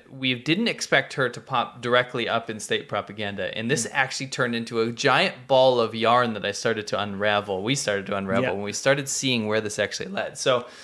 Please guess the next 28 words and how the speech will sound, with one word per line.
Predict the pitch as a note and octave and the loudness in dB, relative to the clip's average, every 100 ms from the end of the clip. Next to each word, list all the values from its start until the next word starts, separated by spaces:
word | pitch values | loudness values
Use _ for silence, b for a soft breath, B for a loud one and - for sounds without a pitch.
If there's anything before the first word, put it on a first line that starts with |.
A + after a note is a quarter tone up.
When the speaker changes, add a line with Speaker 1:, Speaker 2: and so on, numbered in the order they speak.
| B B B | B B B
Speaker 1:
it | D#3 | 4
actually | G3 B3 | 4 4
popped | A3 F#3 F#3+ | 4 4 6
up | B2+ - | 4 6
on | D3 | 4
my | C#3 | 4
radar, | C3 G#3 G3+ A2+ A2+ C3+ | 4 4 6 6 6 4
and | C#3+ | 2
I | C3+ | 0
saw | C3 E3+ | 2 2
on | F3+ C#3 | 4 2
C | D#3 | -2
G | C3+ B2+ | -4 0
T | D3 | 2
N, | C#3+ | 2
so | B2+ | 2
this | A2+ | -2
is | A#2 | -4
Chinese | - C3 A#2 | 0 0 0
state | - A2+ A2 | -2 -4 -2
media, | A#2 G#2+ - G2+ - | -4 -4 -6 -6 -2
Speaker 2:
Mm-hmm. | D3 E3+ | 2 6
Speaker 1:
right? | G3+ G#2 - | 4 2 -4
Straight | - - A#2 B2+ E3 E3 | -8 -4 2 6 8 8
up | C3+ | 6
Chinese | - A#2 A2 G#2+ | 2 -2 -2 -4
state | A2 G2 | -2 -2
media. | A2 G#2 F#2 | -2 -2 -2